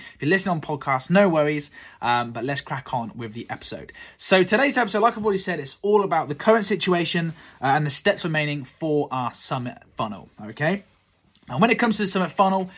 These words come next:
I mean, just not about the funnel, I mean about the whole summit itself, okay? So we're going in from the actual funnel, okay, that where people go through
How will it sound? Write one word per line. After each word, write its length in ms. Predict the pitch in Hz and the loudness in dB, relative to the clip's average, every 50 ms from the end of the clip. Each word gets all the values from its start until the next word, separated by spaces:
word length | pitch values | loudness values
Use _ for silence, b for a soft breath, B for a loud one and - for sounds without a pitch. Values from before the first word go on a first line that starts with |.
| B B 143 | B B -2
I 40 | |
mean, 220 | 160 170 170 170 147 | 0 0 0 0 0
just 160 | 214 202 180 | 0 0 2
not 120 | 233 226 | 2 2
about 140 | 190 175 160 | 2 2 0
the 60 | 147 | -2
funnel, 540 | 143 - - - 208 202 196 202 202 196 190 B B B | -6 -4 2 4 4 4 4 2 0 -2 -4 B B B
I 80 | 139 160 | -2 -2
mean 100 | 170 165 | 0 0
about 140 | 160 156 147 | 0 0 -2
the 80 | 147 | -2
whole 240 | 135 - 185 175 147 | -2 2 2 2 2
summit 400 | 135 - - - 190 165 165 135 | 0 -2 2 4 4 4 2 0
itself, 560 | 127 107 - - 165 147 120 98 - - - | -4 -6 -8 -4 -4 -4 -4 -4 -8 -12 -16
okay? 280 | 110 104 - 143 139 139 | -16 -12 -8 -4 -4 -4
So 220 | 131 - 151 139 | -4 -2 0 0
we're 60 | 143 139 | 2 4
going 260 | 139 185 185 180 180 | 4 4 6 6 6
in 160 | 175 175 165 | 4 4 2
from 380 | - - 180 170 165 160 160 B B B B B | 2 4 6 6 6 4 0 B B B B B
the 60 | 156 | -2
actual 220 | 165 147 - 160 143 | 0 0 0 -4 -6
funnel, 460 | - - - 196 202 208 226 233 226 | -2 2 6 6 8 8 8 6 6
okay, 180 | 185 - 170 | 4 2 0
that 140 | 165 165 156 | 0 0 0
where 100 | 165 151 | -2 -2
people 240 | - 170 175 151 151 | 0 0 0 0 0
go 220 | 131 170 175 160 | 0 0 -2 -2
through 340 | - - 180 180 175 170 175 | -2 0 2 4 4 4 2